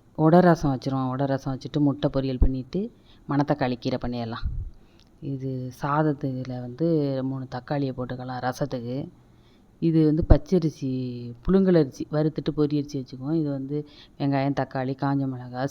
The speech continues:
சீரகம் எல்லாம் வந்து கீரைக்கு வச்சுக்குவோம். இது ரசத்துக்கு மிளகு,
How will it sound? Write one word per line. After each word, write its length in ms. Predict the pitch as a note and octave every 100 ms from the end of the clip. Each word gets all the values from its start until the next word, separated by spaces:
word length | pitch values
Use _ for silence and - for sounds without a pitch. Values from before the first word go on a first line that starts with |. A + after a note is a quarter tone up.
| -
சீரகம் 480 | C#3+ C3+ B2 C3 - - - -
எல்லாம் 300 | - C3+ C#3+
வந்து 200 | C#3 C3+ D#3 -
கீரைக்கு 360 | D3+ C3 C3+
வச்சுக்குவோம். 420 | A#2+ A#2+ A#2+ B2+ B2+ - - - - -
இது 220 | E3+ E3 D3+
ரசத்துக்கு 580 | C3+ D3+ C#3 C3 B2+ - - - - - -
மிளகு, 680 | C#3 C#3+ B2+ C3+ D3 -